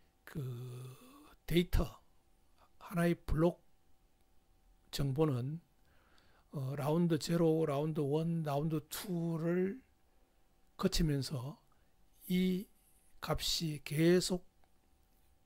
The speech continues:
바뀌게 되는데요. 물론 최종적으로는 이제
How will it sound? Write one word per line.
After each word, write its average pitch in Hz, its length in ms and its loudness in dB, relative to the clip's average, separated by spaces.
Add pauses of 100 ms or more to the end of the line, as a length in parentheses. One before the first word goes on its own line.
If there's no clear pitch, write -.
(140)
바뀌게 190 360 2
되는데요. 127 520 -4 (440)
물론 151 240 2
최종적으로는 151 960 0 (520)
이제 139 440 -6